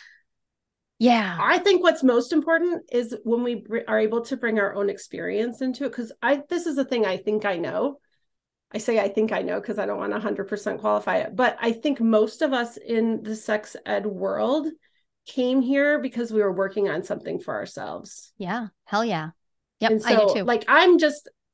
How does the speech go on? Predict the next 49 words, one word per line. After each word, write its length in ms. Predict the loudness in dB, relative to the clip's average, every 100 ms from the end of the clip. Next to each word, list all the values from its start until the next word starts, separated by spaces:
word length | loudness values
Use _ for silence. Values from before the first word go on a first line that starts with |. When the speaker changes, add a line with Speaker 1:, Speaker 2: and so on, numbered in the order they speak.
| -6
Speaker 2:
I'm 180 | -2 -2
just 240 | -2 -4
a 20 |
few 180 | -4 -6
steps 300 | -4 -4 -4
ahead 200 | -6 -4
of 80 | -4
my 140 | -4
clients. 520 | -8 -10 -8 -10 -12 -12
It's 200 | -12 -4
kind 200 | -2 -2
of 100 | -2
my 140 | -4
goal 280 | -4 -2 -2
is 240 | -4 -4
just 300 | -4 -4 -8 _ _ _ _
gotta 180 | 4 6
Speaker 1:
Yeah, 20 |
you 100 | 8
Speaker 2:
stay 0 |
Speaker 1:
just 120 | 8
Speaker 2:
ahead 80 | 8
Speaker 1:
walk 140 | 6 6
Speaker 2:
of 80 |
Speaker 1:
down 180 | 6 6
Speaker 2:
them, 80 | 6
Speaker 1:
the 40 | 6
road. 160 | 6
Speaker 2:
right? 120 | 4 2
Speaker 1:
Yeah. 240 | 2 2 -2 _ _ _ _ _
Speaker 2:
Yeah, 240 | 2 2 4
'cause 140 | 4
I'm 180 | 6 6
doing 320 | 4 6 6
the 80 | 4
same 440 | 2 0 4 4
work 300 | 4 2 0
they're 160 | -2 0
doing. 640 | -2 -2 0 0 0 -2 -4
I'm 140 | -6
just 180 | -6 -2
at 80 | -2
a 60 |
different 440 | -2 -6 -4 -4 -4
place 420 | -2 0 0 -2
in 180 | 0 0
the 100 | 0
work. 680 | -2 -2 -2 -4 -12 -20 _
Speaker 1:
Right. 260 | -10 -10